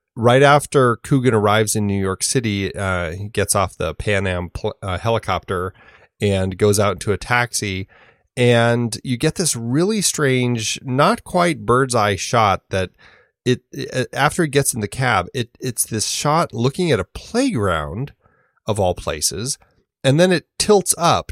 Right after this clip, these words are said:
to the traffic and all the taxis. And I had to go back a couple times and freeze frame it. Like, what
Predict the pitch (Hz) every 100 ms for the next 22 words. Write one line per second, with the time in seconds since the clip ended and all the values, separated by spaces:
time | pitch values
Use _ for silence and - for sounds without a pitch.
0 | - 135 120 104 - 120 110 110 110 101
1 | 101 92 - 127 139 - - - - _
2 | _ _ _ - 135 131 123 123 - -
3 | 160 190 165 139 107 127 151 - - 123
4 | - 135 123 - 175 135 98 - - 127
5 | 170 - - 107 101 110 110 120 170 277